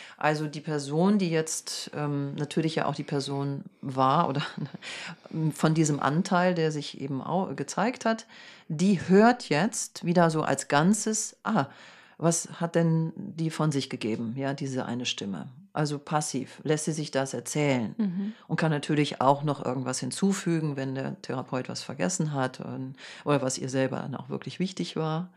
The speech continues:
Speaker 2: Mhm.
Speaker 1: Und das macht auch was, ja, das macht diesen Perspektivwechsel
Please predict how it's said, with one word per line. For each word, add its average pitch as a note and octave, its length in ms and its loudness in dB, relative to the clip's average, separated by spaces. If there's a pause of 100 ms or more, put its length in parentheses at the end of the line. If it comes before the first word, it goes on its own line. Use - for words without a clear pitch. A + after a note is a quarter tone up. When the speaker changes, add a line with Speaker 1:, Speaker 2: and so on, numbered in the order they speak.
(180)
Speaker 2:
Mhm. G3+ 400 -2 (320)
Speaker 1:
Und D#3+ 200 4 (160)
das F3+ 400 6
macht F#3+ 300 4
auch D#3 320 6
was, - 380 -8
ja, C#3+ 200 -8
das D#3+ 160 -6
macht D#3+ 260 -2
diesen D3+ 220 0
Perspektivwechsel G#3+ 1120 -4